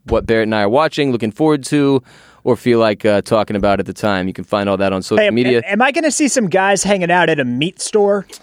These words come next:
Speaker 2: in episode one?
Speaker 1: Almost, almost certainly, man. Almost
Speaker 2: Are they gonna
Speaker 1: certainly.
Speaker 2: hang out at a meat store?
Speaker 1: A butcher shop, yeah.
Speaker 2: A butcher shop? Okay.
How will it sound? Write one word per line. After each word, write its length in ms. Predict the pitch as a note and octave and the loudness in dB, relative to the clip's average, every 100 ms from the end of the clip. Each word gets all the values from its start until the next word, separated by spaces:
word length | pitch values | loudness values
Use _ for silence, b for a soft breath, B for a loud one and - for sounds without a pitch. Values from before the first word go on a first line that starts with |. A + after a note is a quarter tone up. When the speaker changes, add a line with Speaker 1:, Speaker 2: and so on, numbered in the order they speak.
| _ - | _ -8
Speaker 2:
in 140 | F#3+ | -4
episode 380 | F#3+ F#3 G#3 F3+ | -4 0 0 0
one? 300 | G3 G3 F3+ _ _ _ _ - | 0 -2 -4 _ _ _ _ -2
Speaker 1:
Almost, 440 | C4 A#3+ F3+ - - | 0 0 -2 -4 0
almost 400 | G#3+ A#3 G#3 - | 2 2 0 0
certainly, 360 | A3+ F#3 B2+ | 0 0 -2
man. 360 | A2+ B2 D3 C#3+ _ - | 0 0 0 -6 _ -8
Almost 280 | C#3+ F3+ F3 | -2 0 2
Speaker 2:
Are 40 | |
they 60 | A#3 | 2
gonna 80 | C#4+ | 2
Speaker 1:
certainly. 160 | A#3+ B3+ | 2 2
Speaker 2:
hang 40 | |
out 100 | B3 A#3+ | 2 2
at 60 | |
a 60 | E3 | 0
meat 240 | E3 A#3 | 0 -2
store? 360 | - A#3 A#3 A3 - | 0 2 2 -2 -8
Speaker 1:
A 60 | G#2+ | -2
butcher 340 | D#3+ E3 C3+ | 0 0 0
shop, 420 | - A#2 F#2+ - | 0 0 0 -2
yeah. 240 | A2+ G#2 - _ - | 0 0 -4 _ -6
Speaker 2:
A 100 | C#3 | 0
butcher 280 | F#3+ G3 F#3+ | 0 -2 -2
shop? 300 | A3+ G#3+ E3 | 2 0 0
Okay. 240 | D#3 B2+ | -4 -4